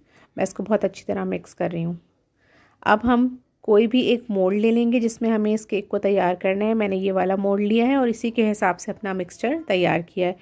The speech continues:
मैंने इसको ग्रीस कर लिया है, बटर पेपर भी लगा लिया है। ऐसा करने से केक जो है, इसकी बेस के साथ चिपकेगा नहीं। अब मैं ये सारा का सारा बैटर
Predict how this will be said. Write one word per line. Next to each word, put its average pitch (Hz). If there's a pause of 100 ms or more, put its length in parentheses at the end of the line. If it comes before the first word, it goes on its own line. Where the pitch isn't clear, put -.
(340)
मैंने 196
इसको 208
ग्रीस 208
कर 247
लिया 240
है, 240
बटर 208
पेपर 202
भी 226
लगा 226
लिया 220
है। 233
ऐसा 208
करने 240
से 254
केक 208
जो 254
है, 247
इसकी 247
बेस 202
के 214
साथ 202
चिपकेगा 170
नहीं। 170 (540)
अब 226
मैं 254
ये 277
सारा 233
का 269
सारा 214
बैटर 202